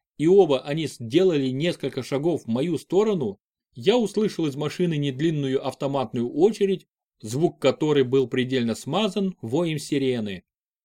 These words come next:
Пули прошли буквально в полуметре от меня, угодив точнехонько поперек груди караульных. Оба немца замертво рухнули на землю,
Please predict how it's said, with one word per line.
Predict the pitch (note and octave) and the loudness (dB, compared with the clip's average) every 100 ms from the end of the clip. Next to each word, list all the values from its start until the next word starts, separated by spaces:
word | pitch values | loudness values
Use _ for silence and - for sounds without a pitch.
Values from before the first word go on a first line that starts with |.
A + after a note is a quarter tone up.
| _ | _
Пули | G#3 G3+ | 0 2
прошли | E3 D3 D#3 F3+ | 0 -2 -4 -2
буквально | D3 B2 D3 F#3+ G#3+ G3+ | -2 -2 -4 -2 0 0
в | - | -2
полуметре | D3+ G3+ G#3 A3 G3 D3+ C#3+ | -2 0 4 2 2 -2 -4
от | B2 | -4
меня, | D3+ D#3 C#3+ F#2+ - _ _ _ | -6 -6 -6 -8 -12 _ _ _
угодив | C3 D3+ D3 G3+ G3+ | -2 0 0 -2 -2
точнехонько | D#3 - F#3+ A3 G3+ F#3 F3+ | -6 -4 0 2 2 2 0
поперек | D3+ D#3+ D#3+ D#3+ | -2 0 2 2
груди | C#3 C#3 C3+ D#3+ | 0 -4 -2 -4
караульных. | D3+ C#3 C#3 C3 A2+ G2+ - _ _ _ _ | -2 0 2 2 0 -2 -8 _ _ _ _
Оба | D3+ D3+ D3+ | 2 4 2
немца | D#3+ D3 C3+ C3 | 0 -2 -2 -2
замертво | A#2 D3+ C#3 A#2+ C3 | 0 -2 -2 -2 -2
рухнули | C3 C#3+ C#3+ B2+ | 0 -2 -2 -4
на | B2 A#2 | -2 -2
землю, | A#2 G#3 A3 G3 | 0 0 4 4